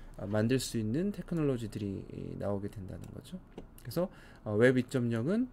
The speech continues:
플랫폼이다라고 우리 얘기할 수 있겠습니다. 좀 전에도 얘기했지만 콘텐츠 프로덕션이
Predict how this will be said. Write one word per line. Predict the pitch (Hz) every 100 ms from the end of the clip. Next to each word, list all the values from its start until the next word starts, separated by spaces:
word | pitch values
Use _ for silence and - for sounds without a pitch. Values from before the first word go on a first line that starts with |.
| - - 104
플랫폼이다라고 | - 226 - 175 131 127 113 92 92 123 180
우리 | 117 98
얘기할 | 90 90 90
수 | -
있겠습니다. | - - - - - - - - - - - - - - - - - - - - - - - - - - - - - - - - - - -
좀 | - 185
전에도 | 214 214 185
얘기했지만 | 147 190 - 151 160 156 139
콘텐츠 | 220 208 220 202
프로덕션이 | - 226 214 214 - 180 165 160 160 147